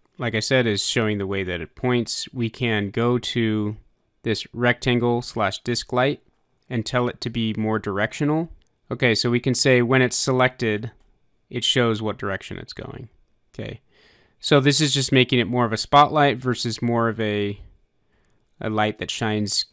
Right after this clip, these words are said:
kind of straight out to the sides. Okay, so you'll,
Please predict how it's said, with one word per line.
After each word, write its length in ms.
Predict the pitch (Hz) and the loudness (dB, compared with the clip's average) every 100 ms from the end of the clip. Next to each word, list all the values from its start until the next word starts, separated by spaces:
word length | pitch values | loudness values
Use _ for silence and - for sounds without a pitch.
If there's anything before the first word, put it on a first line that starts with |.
| _ | _
kind 180 | 127 101 | -6 -4
of 80 | 95 | -4
straight 320 | - 120 98 | -2 -2 -2
out 160 | 92 | -4
to 100 | - | -6
the 120 | - - | -12 -10
sides. 580 | - 55 - - - - - _ _ _ _ _ _ _ _ _ | -8 -8 -10 -6 -6 -8 -20 _ _ _ _ _ _ _ _ _
Okay, 240 | - 101 | -6 -4
so 200 | 110 - | -4 -4
you'll, 420 | 113 117 120 117 | -2 0 0 -2